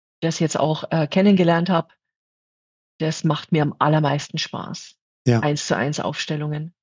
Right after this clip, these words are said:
Speaker 2: Und, und merkst du da auch einen Unterschied für dich in dem,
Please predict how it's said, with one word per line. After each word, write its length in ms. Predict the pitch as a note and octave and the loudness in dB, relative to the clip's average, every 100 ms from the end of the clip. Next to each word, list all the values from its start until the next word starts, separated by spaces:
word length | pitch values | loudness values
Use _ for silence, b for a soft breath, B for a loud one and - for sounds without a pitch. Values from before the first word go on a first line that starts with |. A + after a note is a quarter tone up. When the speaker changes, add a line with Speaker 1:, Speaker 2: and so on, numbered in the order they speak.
| _ _ _ _ _ _ - | _ _ _ _ _ _ 2
Speaker 2:
Und, 320 | C3 C3+ C#3+ | 4 4 2
und 160 | C3+ C3 | 2 2
merkst 300 | C#3 - D#3 | 0 0 0
du 40 | |
da 120 | D3 | 0
auch 160 | D3 D3+ | 0 0
einen 100 | D3+ | 2
Unterschied 480 | D3 E3 D3 E3 - | 2 2 2 0 0
für 100 | D#3+ | 0
dich 300 | F3+ - D#3+ | 0 -2 0
in 180 | C#3+ | 2
dem, 580 | C#3 C3+ C#3 C3+ C3+ B2+ | 4 2 4 4 2 0